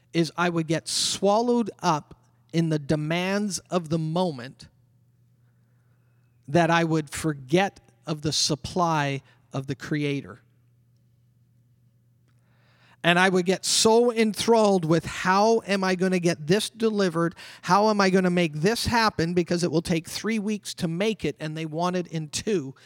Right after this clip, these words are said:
How am I gonna have this situation figured out?" And instead of going to the communication process, Jesus, instead of going to the Word, I would use my defaults,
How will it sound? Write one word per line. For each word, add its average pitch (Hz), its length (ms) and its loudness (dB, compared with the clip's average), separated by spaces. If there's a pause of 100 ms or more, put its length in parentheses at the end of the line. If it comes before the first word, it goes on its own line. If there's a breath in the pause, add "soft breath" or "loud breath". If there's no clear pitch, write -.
(240 loud breath)
How 202 260 -2
am 208 100 -4
I 190 120 -2
gonna 180 220 -2
have 190 440 -4
this 180 160 0
situation 180 760 0
figured 170 420 0
out?" 175 260 2 (380 loud breath)
And 175 120 2
instead 226 440 2
of 214 160 0 (260 loud breath)
going 214 480 4 (220 loud breath)
to 214 140 4
the 185 220 4 (600)
communication 214 920 0
process, 180 640 2
Jesus, 175 580 0
instead 214 340 2
of 202 80 0
going 208 280 2
to - 120 0
the 190 120 4
Word, 202 440 4 (280 loud breath)
I 185 100 4
would 180 220 2
use 196 200 2
my 180 140 4
defaults, 185 840 0